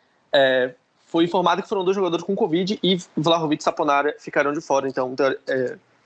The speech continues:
teoricamente, esses dois ficaram de fora por causa disso. O Iconé foi titular contra o Cagliari, foi o primeiro jogador substituído, né? Não fez uma grande atuação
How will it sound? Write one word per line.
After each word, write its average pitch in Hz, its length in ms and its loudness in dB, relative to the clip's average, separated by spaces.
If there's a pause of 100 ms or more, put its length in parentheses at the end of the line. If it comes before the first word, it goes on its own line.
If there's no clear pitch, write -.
(140)
teoricamente, 139 420 0
esses 143 320 0
dois 139 220 2
ficaram 139 260 0
de 135 80 -4
fora 135 160 -2
por 131 100 -6
causa 151 180 0
disso. 151 200 -2
O 190 40 2
Iconé 143 220 0
foi 156 120 -2
titular 147 420 0
contra 143 220 -6
o 135 40 -6
Cagliari, 165 440 0 (400)
foi 165 200 2
o 165 40 0
primeiro 165 300 2
jogador 165 240 2
substituído, 160 560 -2
né? 170 120 4
Não 151 220 2
fez 190 180 2
uma 175 140 2
grande 151 240 2
atuação 180 440 0